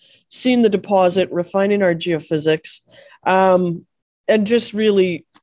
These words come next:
opening the door a bit wider on Victoria West. But hell yeah, it's a two hundred sixty square kilometer property.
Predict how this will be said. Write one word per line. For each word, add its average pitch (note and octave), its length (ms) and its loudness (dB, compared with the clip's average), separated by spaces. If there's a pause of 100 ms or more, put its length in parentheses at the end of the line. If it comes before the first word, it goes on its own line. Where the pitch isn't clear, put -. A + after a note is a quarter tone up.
(140)
opening A3 360 0
the G3 80 2
door F#3+ 300 2
a F3+ 60 0
bit F3+ 200 -4
wider G3 580 -2 (440)
on F#3+ 240 0
Victoria G3 500 -2
West. G#3+ 460 -4
But B3 200 -6
hell C4+ 240 0
yeah, F3+ 280 0 (320)
it's - 100 -8
a D4 60 -2
two D#4+ 240 -2
hundred D4 320 0
sixty - 420 -6
square A3 320 -2
kilometer G#3+ 500 -4
property. A3 580 -4